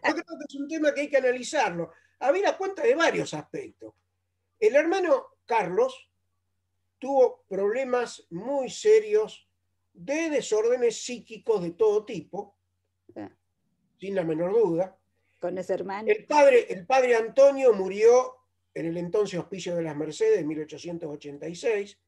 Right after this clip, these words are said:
Speaker 2: con una enfermedad mental. En fin, yo analizaría a fondo esas cosas que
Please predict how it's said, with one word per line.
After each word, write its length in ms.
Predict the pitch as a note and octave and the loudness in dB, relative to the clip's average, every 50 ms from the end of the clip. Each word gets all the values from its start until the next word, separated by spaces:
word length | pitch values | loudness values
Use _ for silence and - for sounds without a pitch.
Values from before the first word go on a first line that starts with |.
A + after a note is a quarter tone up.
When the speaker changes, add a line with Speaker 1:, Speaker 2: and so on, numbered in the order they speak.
| _ _ | _ _
Speaker 2:
con 180 | _ - C3 D3 | _ -16 -14 -12
una 120 | D#3 D#3 | -10 -10
enfermedad 460 | D3+ C#3+ C#3+ D3 D3+ D#3+ D#3+ F3 E3 E3 | -10 -10 -12 -12 -8 -8 -6 -6 -6 -6
mental. 520 | D#3+ E3+ E3+ - A3 G3+ F#3+ F#3 - - _ _ _ _ _ _ _ _ _ _ _ _ _ _ | -8 -8 -6 -4 -4 -2 -2 -4 -8 -14 _ _ _ _ _ _ _ _ _ _ _ _ _ _
En 120 | - - G4+ | -6 -6 -4
fin, 400 | F#4+ G4 F#4 D#4+ C#4+ D4 - - - - - - - | 0 0 0 0 0 -2 -6 -16 -20 -20 -20 -18 -4
yo 140 | - G4 A#4+ A#4 A4 G4+ - A#4+ C#5+ - - - | 2 4 4 4 4 2 -2 -6 -12 -8 -4 -2
analizaría 920 | C#4+ C#4 D4+ C#4 C#4 D4 B3+ - C#4+ D#4 E4 F4+ E4 B3 G3+ F3+ E3 - | 0 2 4 2 2 2 -2 0 0 0 2 2 2 2 4 4 2 2
a 220 | - - F#3+ E3 | -2 -4 -8 -10
fondo 680 | - - A#3+ A#3 A#3 A3+ G#3 G#3 G#3 G3 - - _ _ _ _ _ _ _ _ _ _ | -2 2 4 4 4 4 2 0 0 0 -2 -6 _ _ _ _ _ _ _ _ _ _
esas 380 | - E3 - - B3 G3+ - - | -8 -8 -6 -4 -6 -6 -4 -2
cosas 400 | - C4+ C4 - C4+ A3 - - | -2 0 0 0 -2 -4 -4 -6
que 340 | - A3 A#3+ - G#4+ - | -6 -4 -4 -4 -6 -8